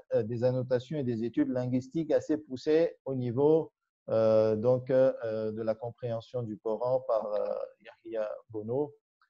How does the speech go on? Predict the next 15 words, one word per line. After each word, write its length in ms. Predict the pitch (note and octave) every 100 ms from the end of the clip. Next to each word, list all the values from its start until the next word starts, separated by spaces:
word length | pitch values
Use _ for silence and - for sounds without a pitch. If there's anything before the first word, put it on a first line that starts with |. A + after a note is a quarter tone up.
| _
Et 80 | A2+
hier, 300 | A#2 C#3+ C#3+
on 120 | B2+
avait 600 | B2 C3+ C3+ - F3+ A#2
lu 520 | A2+ D#3+ C#3+ - - -
des 180 | C#3+ A#2+
passages 520 | B2 A#2+ D3 D3 -
concernant, 640 | B2+ B2+ B2 B2+ C#3 D#3 D3+ _ _ _ _ _ A#2
euh, 380 | A2+ A2+ A2+
des, 920 | A2 A#2 A2+ A2 A2 G#2+ G#2 G#2 G#2 G2+ _ _ _ -
des 140 | B2+ A2+
passages 680 | - C#3 B2 D#3 C#3+ A2
d'explication 800 | G#2+ C3 - D3 C3 B2+ A#2+ B2+
coranique 600 | A#2+ A2+ A#2 C3+ D#3+ -
de 340 | B2 C#3+ D#3